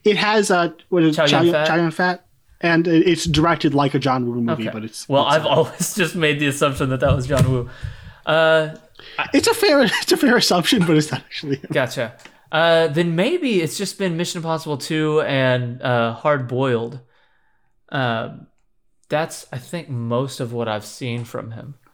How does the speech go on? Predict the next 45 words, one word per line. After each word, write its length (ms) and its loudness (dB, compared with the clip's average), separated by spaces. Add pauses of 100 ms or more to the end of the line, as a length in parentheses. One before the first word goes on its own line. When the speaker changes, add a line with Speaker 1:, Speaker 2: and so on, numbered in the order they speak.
(440)
Speaker 1:
For, 200 -2 (100)
I, 360 0
I 180 2
adored 600 0
this 160 0
short. 460 -4
I 60 0
think 200 0
just, 360 -4
I, 160 2 (400)
I 120 2
have 320 2
issues 340 4
with, 180 2
uh, 220 2 (100)
Woo 220 6
when 140 4
he 80 -2
gets 240 0
into, 280 0 (260)
like, 140 -6
f-, 280 -6
feature 300 0
films. 260 -4
I 60 -4
think 200 -4
he 80 -4
kind 180 -4
of 100 -10
loses 300 -2
track 300 -4
of 80 -8
narratives, 420 -2
but 180 -4 (540)
I 100 0
think 140 0
what 100 4
he's 180 2
always 200 4
been 140 2
good 120 2
at 140 2
is 100 2
just 220 0
making 480 2